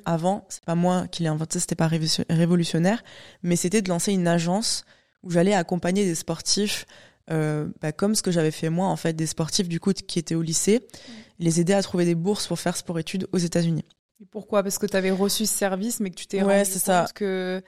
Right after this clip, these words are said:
Speaker 1: C'est ça.
Speaker 2: c'était pas, t'aurais pas voulu être accompagnée comme ça, quoi.
Speaker 1: Ouais, c'est ça. En fait, donc, moi, j'ai, je suis passée par une agence, euh, à l'époque, donc, pour trouver ma bourse aux États-Unis.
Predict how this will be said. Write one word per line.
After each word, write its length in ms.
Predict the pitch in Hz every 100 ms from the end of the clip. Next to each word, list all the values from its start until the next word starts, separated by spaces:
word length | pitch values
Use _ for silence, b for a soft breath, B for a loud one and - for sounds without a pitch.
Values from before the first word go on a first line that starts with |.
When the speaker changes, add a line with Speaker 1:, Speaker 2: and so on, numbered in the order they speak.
| b
Speaker 1:
C'est 180 | - 185
ça. 160 | 180
Speaker 2:
c'était 160 | 165 180
pas, 560 | - - 202 208 196 190
t'aurais 220 | 196 185
pas 140 | 208
voulu 180 | 208 202
être 160 | 196 202
accompagnée 460 | 196 190 185 185
comme 180 | 180 202
ça, 160 | 220 226
quoi. 240 | 185 175
Speaker 1:
Ouais, 200 | 196 185
c'est 140 | 185 175
ça. 180 | 170 147
En 80 |
fait, 140 | 160 185
donc, 240 | 180 180
moi, 140 | 196 196
j'ai, 180 | 185 160
je 60 |
suis 80 | -
passée 240 | 180 180 196
par 140 | 175
une 120 | 170
agence, 380 | 165 180 196 -
euh, 220 | 170 160 151
à 120 | 165
l'époque, 380 | 165 165 190 165
donc, 180 | 156 -
pour 160 | -
trouver 180 | - 180
ma 120 | 165
bourse 260 | 160 170 -
aux 40 |
États-Unis. 600 | 160 160 160 160 185 247